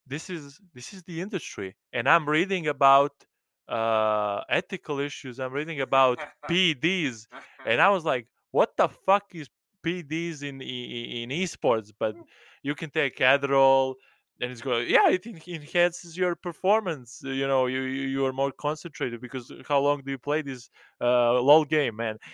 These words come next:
Speaker 1: Uh, so, uh, i-, it's a whole this new universe that, uh, now we have to model it,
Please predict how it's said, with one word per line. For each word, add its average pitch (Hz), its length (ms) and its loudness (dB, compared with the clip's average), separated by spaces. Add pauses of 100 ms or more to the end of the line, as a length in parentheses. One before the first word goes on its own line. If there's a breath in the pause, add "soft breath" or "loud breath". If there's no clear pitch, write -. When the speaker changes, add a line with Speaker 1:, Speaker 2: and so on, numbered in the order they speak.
(240 loud breath)
Speaker 1:
Uh, 127 240 2
so, 127 320 0 (320)
uh, 117 240 -4
i-, 123 400 -14
it's 143 220 -20
a - 20 -16
whole 302 240 2
this 381 220 -6
new 233 260 -10
universe 127 640 -2
that, 117 180 -6 (380)
uh, 113 280 -2
now 226 220 2
we 190 140 0
have 175 240 -6
to 160 80 -12
model 127 380 0
it, 104 100 -12